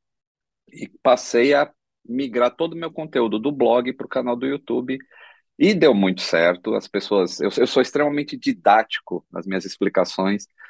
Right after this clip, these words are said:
e as pessoas aprendem e começam a, a, a perder o medo de voar. E também, é, é um conteúdo interessante, assim, porque a aviação tem muita curiosidade. É um conteúdo praticamente infinito, então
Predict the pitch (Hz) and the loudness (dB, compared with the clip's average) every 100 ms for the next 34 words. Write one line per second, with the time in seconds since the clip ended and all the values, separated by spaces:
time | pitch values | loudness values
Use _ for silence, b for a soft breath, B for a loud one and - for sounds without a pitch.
0 | B - 90 - 95 - 104 98 - 107 | B -2 -2 0 -2 2 2 2 -4 -4
1 | - _ 95 104 107 104 104 107 104 110 | -4 _ 0 2 2 0 0 0 -2 -4
2 | - 131 117 117 - 113 117 113 107 - | 0 0 2 -2 -2 -4 -4 -2 -2 -4
3 | 101 - 117 101 101 107 101 98 98 101 | -8 -2 0 2 2 0 0 -4 -6 -10
4 | 101 117 104 113 _ _ _ - 202 233 | -4 0 0 -2 _ _ _ -4 -2 0
5 | - 202 185 196 202 170 - - 120 107 | 0 2 2 0 -2 -6 -8 -2 0 0
6 | - _ _ 147 175 185 165 165 165 160 | -4 _ _ -2 0 -2 -2 -4 -4 -6
7 | 160 156 123 117 120 107 135 131 127 151 | -4 -4 -6 -10 -10 -6 -2 0 0 -2
8 | 165 123 113 135 151 - - 87 85 85 | -4 -4 -2 -2 -2 -4 -2 -2 -2 -2
9 | 76 76 71 - _ b b b 101 - | -2 -2 -4 -16 _ b b b -2 0
10 | 131 127 120 - 131 - 123 127 147 131 | 2 2 2 2 2 0 -2 -2 -4 -4
11 | 156 147 113 - 107 - 113 123 | -4 0 0 0 -6 -4 -2 -4